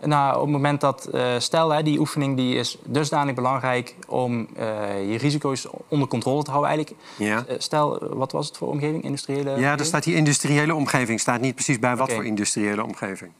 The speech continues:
Speaker 1: Nou, stel dat je dus iets moet oefenen met het stilleggen van een, eh,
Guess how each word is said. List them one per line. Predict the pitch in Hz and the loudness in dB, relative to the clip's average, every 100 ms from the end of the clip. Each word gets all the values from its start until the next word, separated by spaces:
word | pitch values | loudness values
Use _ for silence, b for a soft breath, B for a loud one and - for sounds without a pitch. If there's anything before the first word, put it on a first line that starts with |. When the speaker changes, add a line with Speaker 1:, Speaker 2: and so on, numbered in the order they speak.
| _ | _
Speaker 1:
Nou, | 135 123 | 0 0
stel | 110 156 143 | 2 2 4
dat | 139 | 2
je | 139 | 0
dus | 131 127 | -2 -2
iets | 131 - | -2 -2
moet | 127 120 - | -4 -4 -2
oefenen | 151 - 135 | 0 0 0
met | 127 120 | 0 0
het | 117 - | -4 -4
stilleggen | - - 139 127 120 117 | -6 0 2 2 2 0
van | 113 110 110 | 0 0 -2
een, | 110 107 | -4 -4
eh, | 107 104 101 | -4 -4 -4